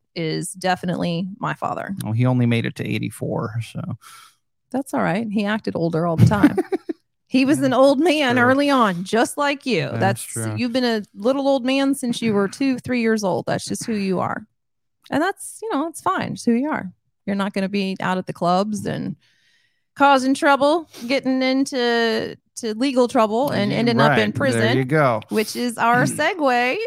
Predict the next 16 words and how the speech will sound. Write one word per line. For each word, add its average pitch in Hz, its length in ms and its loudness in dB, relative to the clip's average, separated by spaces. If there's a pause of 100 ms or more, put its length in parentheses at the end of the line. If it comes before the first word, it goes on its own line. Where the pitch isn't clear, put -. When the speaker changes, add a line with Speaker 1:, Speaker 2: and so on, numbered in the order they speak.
Speaker 1:
uh, 208 300 0
into 208 480 -4
our 190 140 -2
topic - 380 -2
today. 190 240 -4
We're 196 120 -2
gonna 214 180 -2
talk 208 240 -2
about 185 320 -2
the 202 80 -4
prison 226 400 -4
system 175 500 -6
in 180 200 -2
the 185 80 -4
United 185 420 -2
States - 560 -6